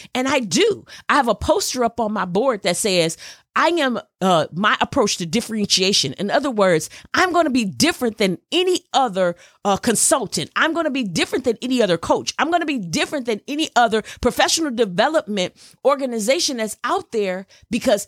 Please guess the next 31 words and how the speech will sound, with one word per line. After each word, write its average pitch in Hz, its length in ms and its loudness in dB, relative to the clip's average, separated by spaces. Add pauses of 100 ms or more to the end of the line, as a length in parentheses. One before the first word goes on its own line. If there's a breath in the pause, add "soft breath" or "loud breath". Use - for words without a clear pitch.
here 370 440 -2
are 226 100 0
my 196 240 -4
pillars 185 440 -6
that 160 120 -4
I 156 120 -4
stand 170 440 -6
on. 123 140 -12 (800 loud breath)
And 254 160 0
because 359 560 0
I 233 140 0
said 403 640 4
that, 190 260 -2 (140)
it's - 180 0
voice 202 380 -2 (100)
activated, 196 640 0 (200 loud breath)
but 208 120 2
now 233 300 2
I 208 140 2
gotta 175 340 0
act - 300 -4
on 175 180 -8
it. - 140 -20 (340 loud breath)
So 294 160 2
I'm 320 140 2
asking 269 480 0
you 277 160 0
today, 185 420 0
what 208 320 -2
are 381 40 0
you 294 260 0